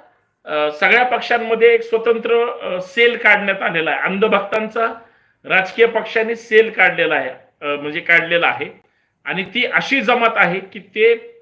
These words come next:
म्हणजे आई वडिलांचं सुद्धा मान्य करणार नाहीत, पण नेत्याचं मान्य करतात.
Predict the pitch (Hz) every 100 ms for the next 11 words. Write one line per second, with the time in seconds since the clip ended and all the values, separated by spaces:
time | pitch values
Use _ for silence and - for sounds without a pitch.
0 | _ _ _ - 135 123 180 208 220 226
1 | 220 247 247 233 233 220 214 214 190 175
2 | 180 156 147 117 - _ _ _ - 226
3 | 220 220 - 190 175 151 131 120 117 -
4 | 98